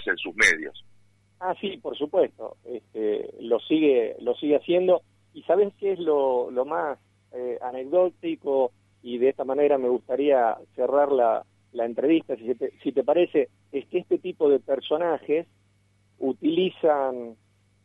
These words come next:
Speaker 2: a sus medios de una manera política, eh, y después cuando se presentan ante la sociedad dicen que son periodistas independientes.
Speaker 1: Claro.
Speaker 2: Y en el caso de Martín Grande ya llegó al,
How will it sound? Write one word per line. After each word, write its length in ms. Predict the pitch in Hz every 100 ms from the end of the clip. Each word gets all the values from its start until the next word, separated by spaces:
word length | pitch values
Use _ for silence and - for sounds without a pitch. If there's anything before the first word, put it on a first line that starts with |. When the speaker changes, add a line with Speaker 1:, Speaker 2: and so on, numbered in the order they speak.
| _ _ -
Speaker 2:
a 100 | 107
sus 220 | - 120
medios 680 | 151 185 160 147 151 175 - _ _ _
de 160 | _ 127
una 800 | 156 160 147 139 127 120 113 113
manera 680 | 117 123 151 151 131 120 110
política, 840 | - 135 175 170 151 147 156 170 - _ _ _ -
eh, 520 | 117 113 110 110 117 -
y 140 | 127
después 360 | 131 - 180 185
cuando 340 | - 143 135 127
se 140 | -
presentan 540 | 123 131 165 165 151 135
ante 260 | 131 117
la 100 | 127
sociedad 600 | 123 135 139 143 156 175 - _ _ _
dicen 720 | 135 147 - 139 135 123 117 - _ _ -
que 80 |
son 260 | - 151 151
periodistas 540 | 135 135 151 143 131 -
independientes. 920 | 127 127 139 151 170 156 147 170 175 _ _ _
Speaker 1:
Claro. 200 | - - 139
Speaker 2:
Y 120 | 131
en 80 | 127
el 100 | 120
caso 260 | 180 -
de 60 | 165
Martín 340 | 156 156 175
Grande 340 | 175 175 202 180
ya 100 | 143
llegó 360 | 135 139 151 147
al, 360 | 131 123 117